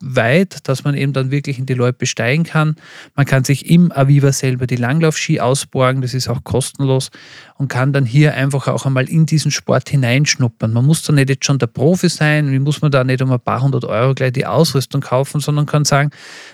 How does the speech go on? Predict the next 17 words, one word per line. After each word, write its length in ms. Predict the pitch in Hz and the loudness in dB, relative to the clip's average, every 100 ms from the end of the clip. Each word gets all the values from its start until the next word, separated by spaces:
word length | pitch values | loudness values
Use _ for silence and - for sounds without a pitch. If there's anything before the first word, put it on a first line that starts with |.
| - | -10
okay, 300 | 151 160 170 | -2 2 2
ich 480 | 180 190 196 - - - | 0 -4 -4 -6 -10 -14
buch-, 360 | 208 175 185 147 | -12 -4 -2 0
melde 280 | 156 160 165 | 2 2 4
mich 240 | 165 143 | 2 2
beim, 360 | - 147 143 143 | 0 0 0 -2
äh, 140 | 139 | -2
buche 300 | 131 170 160 | 0 0 0
das 180 | 147 135 | 0 0
Langlaufcamp, 560 | 135 160 160 - 151 - | 0 2 0 0 -4 -2
melde 260 | 139 147 | -2 0
mich 200 | 143 139 | 0 0
dort 180 | - 135 | -2 -2
an, 300 | 139 139 151 - - - - | 0 2 0 -2 -20 -14 -2
mache 260 | 143 151 | 0 2
hier 200 | 160 156 | 0 -2
Training 580 | - 127 147 170 165 160 | -2 0 2 4 2 0